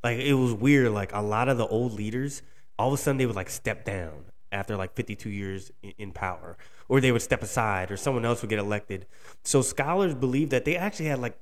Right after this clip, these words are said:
low key, they had, like, term limits. Like, we're, we're not a hundred percent sure because it's not super clear, but it seems that way from all the historical evidence and all, like, the mythology and the kind of the origin stories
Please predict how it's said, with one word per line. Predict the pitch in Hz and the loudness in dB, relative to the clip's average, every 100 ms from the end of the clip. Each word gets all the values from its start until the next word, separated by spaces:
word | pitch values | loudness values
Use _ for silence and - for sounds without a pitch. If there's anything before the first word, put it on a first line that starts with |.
| - | -8
low | 107 131 156 | 4 6 6
key, | - - 160 127 | 2 -4 -2 -2
they | 104 113 | -2 -2
had, | 113 | -2
like, | 98 - | -4 -6
term | - 147 123 | -2 0 0
limits. | 95 90 - - - - - - - - - - | -4 -8 -12 -14 -16 -16 -16 -16 -16 -16 -10 -2
Like, | 127 | 0
we're, | 113 147 165 | 2 4 4
we're | 170 | 6
not | 185 196 | 4 4
a | 143 | 2
hundred | 156 165 | -2 -4
percent | 147 160 - | -4 -4 -4
sure | - 135 175 240 - - - - - - - - - | -2 0 0 -4 -10 -16 -16 -16 -16 -16 -16 -12 -4
because | 156 127 | -2 0
it's | 139 | 0
not | 151 - - | 0 -2 -4
super | - - 151 147 | -2 2 2 0
clear, | - 120 127 202 240 - - - | 0 0 2 2 -2 -8 -16 -4
but | 139 127 | 0 0
it | |
seems | - - 208 247 269 139 | -2 -4 0 2 2 2
that | 104 92 | 0 0
way | 101 98 101 | -2 -2 -2
from | - 117 | -2 -2
all | 117 143 | 0 0
the | 151 | 0
historical | 123 - - 147 170 120 | -2 -2 4 6 6 2
evidence | 104 98 101 101 | -2 -4 -4 -4
and | 104 117 | -4 2
all, | 123 127 | 4 4
like, | 110 104 | 2 -2
the | 117 | -4
mythology | 98 107 - 110 127 123 101 117 113 117 113 - - - | -4 -6 -2 0 2 0 -2 -6 -4 -6 -8 -14 -10 -4
and | 117 113 - | -4 -4 -8
the | 101 113 101 - | -4 -4 -4 -6
kind | 131 | -4
of | 113 | -2
the | 104 | -2
origin | 123 127 143 107 104 | 2 6 6 4 -4
stories | 95 - 98 92 92 90 | -4 -4 -4 -4 -4 -8